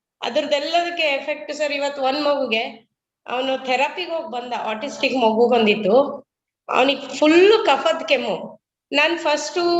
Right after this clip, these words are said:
ನೋಡ್ದೆ, ಸರ್, ಶುಂಠಿ ರಸಕ್ ಆಗ್ಲಿಲ್ಲ. ಆಮೇಲೆ ಮತ್ತೆ ನೋಟ್ಸ್ ತೆಗ್ದಾಗ ಗೊತ್ತಾಯ್ತು, ಅಕ್ಕಿ ಹಾಕಿ ಅಂತ ಹೇಳಿದ್ರಿ ನೀವು ಕಫ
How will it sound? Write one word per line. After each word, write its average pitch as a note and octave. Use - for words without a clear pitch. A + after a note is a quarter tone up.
ನೋಡ್ದೆ, D4
ಸರ್, C4+
ಶುಂಠಿ B3+
ರಸಕ್ C#4
ಆಗ್ಲಿಲ್ಲ. A#3
ಆಮೇಲೆ D4
ಮತ್ತೆ C#4+
ನೋಟ್ಸ್ D4
ತೆಗ್ದಾಗ C4+
ಗೊತ್ತಾಯ್ತು, C4
ಅಕ್ಕಿ C4+
ಹಾಕಿ D4
ಅಂತ A#3
ಹೇಳಿದ್ರಿ G#3
ನೀವು F#3
ಕಫ -